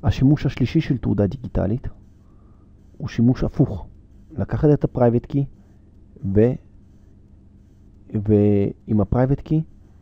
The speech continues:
להצפין את המסר שלי ולשלוח אותו למישהו אחר. ואז כל אחד יכול לפתוח אותו, אבל אני מוודא שההוראה בעצם ניתנה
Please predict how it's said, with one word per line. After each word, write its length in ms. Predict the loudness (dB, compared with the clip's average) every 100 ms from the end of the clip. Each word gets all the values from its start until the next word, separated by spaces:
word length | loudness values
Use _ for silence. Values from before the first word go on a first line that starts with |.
| -20 -20 -12
להצפין 480 | -6 -6 -4 2 2
את 120 | 4
המסר 320 | 0 -2 -2 -6
שלי 280 | -4 -4 -2
ולשלוח 440 | -6 -4 -2 -2
אותו 260 | -4 -4 -6 -10 -20 -20 -20 -10
למישהו 360 | 0 0 2 0
אחר. 240 | 0 -2 -6 -10 -20 -20 -20 _ -20 -20 -16
ואז 480 | -4 0 0 -2 -12 -20 -6
כל 140 | 0
אחד 180 | 0 0
יכול 200 | -2 -2
לפתוח 360 | -4 -4 -4 -4
אותו, 220 | -4 -4 -6 -18 -20 -20 -6
אבל 260 | -2 0 -2 -8 -4
אני 160 | 2 4
מוודא 480 | 4 4 0 2 0 -4 -12 -20 -20 -20 -20 -20 -20 -20
שההוראה 840 | -8 -2 0 0 0 -2 -2 -4 -4 -8 -20 -10
בעצם 340 | -4 -4 -2
ניתנה 460 | -2 -2 -2 0 0